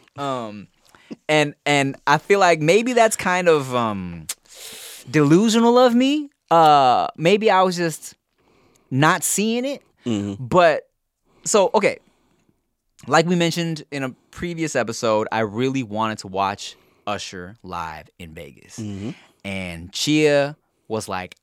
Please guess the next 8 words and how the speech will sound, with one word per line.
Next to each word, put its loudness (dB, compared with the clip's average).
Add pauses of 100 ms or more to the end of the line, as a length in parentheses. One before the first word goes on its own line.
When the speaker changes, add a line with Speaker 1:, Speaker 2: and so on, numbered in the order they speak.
(100)
Speaker 1:
"I -4
will -12
give -10
you -6 (340)
permission -8 (520)
to -10
go -4
do -8